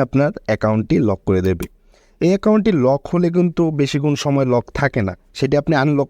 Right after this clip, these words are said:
করতে পারবেন। আনলক আপনি করতে হবে না, সেটি ওই চব্বিশ ঘন্টা পর অটোমেটিক আনলক হয়ে যায়। তো আশা করি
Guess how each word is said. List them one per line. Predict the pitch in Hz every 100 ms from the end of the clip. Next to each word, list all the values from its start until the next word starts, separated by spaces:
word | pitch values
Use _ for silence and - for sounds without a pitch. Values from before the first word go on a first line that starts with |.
| -
করতে | 147 139
পারবেন। | 131 139 254 - _ -
আনলক | 156 190 208
আপনি | 208 214
করতে | 202 196 -
হবে | 202 180 160
না, | 160 254 _ -
সেটি | 151 156
ওই | 151
চব্বিশ | 139 143 165 180
ঘন্টা | 196 190
পর | 190 202 -
অটোমেটিক | 135 143 185 202 254 -
আনলক | 123 127 120
হয়ে | - 107 98
যায়। | - _ _ _ _ _ _ -
তো | -
আশা | 185 202
করি | 208 226